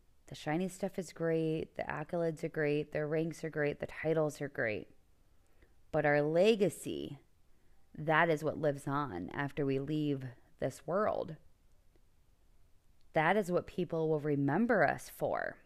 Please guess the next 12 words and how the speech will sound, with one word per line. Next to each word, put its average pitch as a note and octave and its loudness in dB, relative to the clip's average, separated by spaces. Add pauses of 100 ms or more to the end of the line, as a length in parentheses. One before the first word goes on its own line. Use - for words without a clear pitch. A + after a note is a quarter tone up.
(1800)
What D3+ 0
we D3+ 0
said, D3+ 2 (920)
what D3+ -2
we D3 4
put C#3+ -4
out D#3 4
there, D3+ 4 (760)
what D3+ -2
we C#3+ 4
gave C3+ 0
back, D#3+ 2